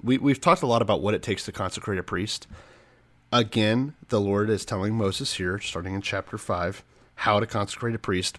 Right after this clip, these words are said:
but now it's actually happening, right? So we had the instructions laid out. Now it's, the instructions are laid out again, but at the same time as the,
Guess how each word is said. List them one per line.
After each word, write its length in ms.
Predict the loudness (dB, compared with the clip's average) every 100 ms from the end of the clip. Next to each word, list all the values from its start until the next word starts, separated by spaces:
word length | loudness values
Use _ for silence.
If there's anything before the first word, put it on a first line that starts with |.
| 0
but 140 | 2
now 160 | 4 2
it's 120 | 0
actually 400 | -2 0 -2 -8
happening, 500 | -6 -6 -6 -10 -14 -4
right? 260 | -2 -2
So 140 | -2 -2
we 120 | 0
had 360 | 4 4 2 -2 -12 _ -4
the 140 | 0
instructions 560 | 0 0 0 0 -2 -2
laid 180 | -2 0
out. 300 | 0 -2 -8 -20 _ _ _ _
Now 380 | -2 2 4 4
it's, 200 | 2 -6 -10 -6 -2
the 60 |
instructions 500 | -2 0 -2 -4 -4
are 80 | -2
laid 180 | -2 0
out 120 | -2
again, 600 | -2 2 4 6 4 0 -4 _ _ _ _ _
but 160 | 2 2
at 140 | 2
the 80 | -2
same 300 | -4 -2 -2
time 540 | -2 -2 0 -2 -4 -12 _ -4
as 320 | -2 -2 -6
the, 640 | -8 -8 -8 -10 -12 -16